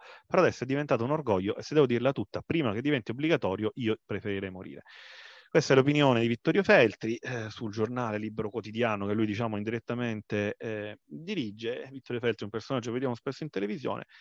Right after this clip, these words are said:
Mi sembrava giusto dire agli ascoltatori di Avviso Naviganti che nel giornalismo italiano c'è anche questo. Però, Manfredi, mi permetti di dire una cosa? Non commenteremo e passeremo direttamente alla prossima notizia. Allora.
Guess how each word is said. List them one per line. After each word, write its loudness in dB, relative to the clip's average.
Mi -10
sembrava 2
giusto -4
dire -8
agli -14
ascoltatori -2
di 0
Avviso -4
Naviganti -6
che -10
nel -10
giornalismo -8
italiano -6
c'è -8
anche -12
questo. -18
Però, 4
Manfredi, 0
mi -2
permetti -4
di -2
dire -6
una -6
cosa? -4
Non -2
commenteremo -8
e -6
passeremo -2
direttamente -2
alla -4
prossima -12
notizia. -18
Allora. 0